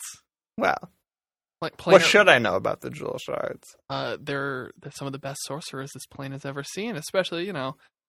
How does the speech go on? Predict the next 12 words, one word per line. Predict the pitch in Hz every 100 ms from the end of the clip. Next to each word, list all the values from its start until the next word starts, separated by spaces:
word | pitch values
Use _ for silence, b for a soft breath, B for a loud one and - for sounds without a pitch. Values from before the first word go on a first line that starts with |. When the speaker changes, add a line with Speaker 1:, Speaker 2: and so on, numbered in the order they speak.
| _
Speaker 2:
fought | 165 131
monsters | 147 151 - 151 -
across | - 147 147 -
all | 147 143
the | 151
different | 156 147
planes, | - 147 151 151
ending | 170 170 165
up | -
here | 220 190
to | - 165 - 180
nice, | 180